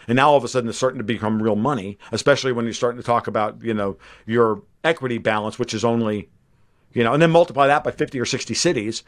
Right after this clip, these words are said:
Now all of a sudden your thirty-eight billion dollars worth of shareholder equity doesn't look so good. And most of BlackRock's liabilities aren't even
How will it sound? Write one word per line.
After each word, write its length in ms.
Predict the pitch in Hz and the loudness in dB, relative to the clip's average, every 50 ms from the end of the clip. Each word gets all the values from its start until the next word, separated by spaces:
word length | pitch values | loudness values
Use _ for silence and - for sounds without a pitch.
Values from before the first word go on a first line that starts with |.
| _ _ | _ _
Now 200 | 117 131 147 160 | 0 2 4 4
all 100 | 165 165 | 6 4
of 80 | 156 139 | 2 0
a 40 | 131 | -2
sudden 280 | - 147 143 135 131 | 0 0 0 0 0
your 80 | 123 123 | -6 -4
thirty-eight 400 | - 147 143 139 139 135 135 135 | -2 -2 0 2 2 0 0 0
billion 240 | 135 135 135 131 123 | 0 0 0 2 0
dollars 260 | 127 127 127 120 113 | 2 2 2 0 -2
worth 100 | 117 104 | -4 -8
of 80 | 117 | -8
shareholder 400 | - 127 127 117 117 120 113 113 | -4 -2 -2 2 2 0 2 2
equity 320 | 127 147 - 123 113 113 110 | 0 0 0 -4 -4 -4 -2
doesn't 240 | 101 120 - 117 113 | -2 -2 -2 -2 -6
look 160 | 135 - - | -6 -8 -6
so 120 | - 101 90 | -6 -6 -6
good. 240 | 87 78 71 - _ - - - - | -6 -12 -14 -18 _ -20 -20 -10 -2
And 380 | - 175 190 175 160 156 151 147 | 2 2 4 4 2 0 -2 -6
most 420 | 156 131 143 170 214 214 - - - | -2 2 4 4 4 2 -2 -6 -2
of 380 | - 143 131 127 123 123 - _ _ _ _ _ _ - _ _ | 0 0 2 2 0 -2 -4 _ _ _ _ _ _ -20 _ _
BlackRock's 600 | 110 127 151 170 165 - 143 143 139 135 - - _ _ _ _ | -2 2 2 2 2 2 0 0 0 0 -4 -10 _ _ _ _
liabilities 640 | - 131 131 127 120 107 - 240 220 165 135 131 127 - - | -2 0 2 2 4 6 6 4 6 4 -2 -2 -6 -4 0
aren't 240 | 180 202 208 185 170 | 2 2 2 2 -2
even 380 | 160 - 165 135 143 139 117 | -2 -4 -2 -2 -2 -4 -4